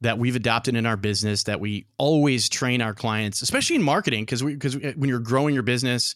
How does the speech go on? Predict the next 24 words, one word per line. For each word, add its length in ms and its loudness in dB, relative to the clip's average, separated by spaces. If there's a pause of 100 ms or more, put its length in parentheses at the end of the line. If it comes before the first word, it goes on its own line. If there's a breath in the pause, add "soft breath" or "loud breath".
(120)
you're 80 -8
thinking 180 -2
about 200 0
digital 280 0
marketing, 380 0
there's 140 -4
all 120 0
sorts 200 -6
of 40 -12
tools 280 -2
and 100 -6
technology 400 -4
and 100 -4
stuff. 260 -2 (600 loud breath)
But 180 -2 (100)
at 100 -6
the 100 -2
end 80 2
of 40 2
the 60 2
day, 280 0
if 220 -4
you're 120 2
not 520 -2